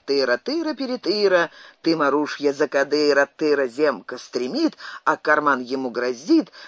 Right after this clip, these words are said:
дядин домик сулит, сулит кряковки, добри ты маковки,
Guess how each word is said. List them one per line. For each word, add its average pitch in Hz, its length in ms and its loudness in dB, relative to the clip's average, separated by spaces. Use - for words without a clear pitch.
дядин 123 680 0
домик 277 400 4
сулит, 208 560 -4
сулит 170 500 0
кряковки, 147 880 -4
добри 123 380 0
ты - 180 -4
маковки, 143 1160 0